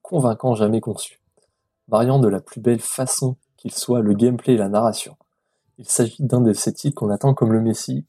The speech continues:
et qui, non content d'incarner la cristallisation des attentes de nombreux joueurs, parvient à les surpasser avec maestria.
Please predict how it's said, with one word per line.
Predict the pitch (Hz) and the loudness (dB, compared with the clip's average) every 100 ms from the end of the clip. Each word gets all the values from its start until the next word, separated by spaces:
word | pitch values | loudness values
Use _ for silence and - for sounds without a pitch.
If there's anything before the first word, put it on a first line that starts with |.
| - | -14
et | 123 | -16
qui, | - 107 _ _ | -8 -8 _ _
non | 117 123 139 | -2 2 2
content | - 120 123 | 0 -2 -2
d'incarner | 107 101 113 113 | -2 -2 0 2
la | 110 | 0
cristallisation | 113 - 147 131 117 110 107 131 113 | -2 -10 -2 2 4 4 2 -2 0
des | 98 117 | 2 2
attentes | 127 127 107 | 2 0 0
de | 104 | 0
nombreux | 120 120 120 | 2 4 4
joueurs, | 113 101 107 - | 4 0 -2 -6
parvient | 113 107 127 | -8 0 2
à | 113 | 2
les | |
surpasser | 101 - - 107 - 110 | 0 -6 -4 -4 0 0
avec | 92 - 117 | 0 -2 0
maestria. | 113 101 - - - | 0 0 -2 -10 -12